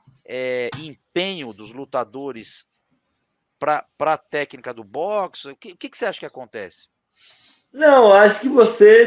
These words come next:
Speaker 2: deu já a chave aí. Eu acho que a grande diferença do-, dos lutadores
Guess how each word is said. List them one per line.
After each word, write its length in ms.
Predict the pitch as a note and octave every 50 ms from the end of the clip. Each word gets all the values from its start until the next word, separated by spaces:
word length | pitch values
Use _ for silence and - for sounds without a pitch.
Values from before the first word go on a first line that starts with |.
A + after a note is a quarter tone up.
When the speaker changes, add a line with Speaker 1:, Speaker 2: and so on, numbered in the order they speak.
| -
Speaker 2:
deu 360 | F#3+ F#3+ G#3 G#3+ G#3+ G#3 G3+ F3+
já 200 | G3 F#3+ G3 F#3+
a 60 | E3+
chave 480 | - - - E3 D#3+ F3+ F3+ F3 D#3+ D3+
aí. 300 | D3+ D#3 F3+ G3 F#3+ E3+
Eu 120 | - B2+
acho 340 | C3 C3+ D3 D3 C#3+ - - _
que 560 | E3 E3+ E3+ E3+ E3+ E3 D#3 D3 C3+ B2 _ _ _ _ _
a 160 | - C3+ C#3+
grande 500 | C#3 C3+ B2+ B2+ C#3+ D#3 F3+ G3+ G3+ F#3+
diferença 760 | F3+ D#3 _ - E3 D#3+ C#3 C#3 D3 D#3 E3+ E3 E3 - -
do-, 440 | C3 C3 C#3 D#3 D#3 D3+ D3 C#3 B2+
dos 300 | A#2 _ B2+ B2+ B2+ C3+
lutadores 840 | D3 E3 E3 - F3 D#3+ C3+ B2 A#2 C3 C#3+ D#3 E3 D#3+ C#3+ B2+ A2+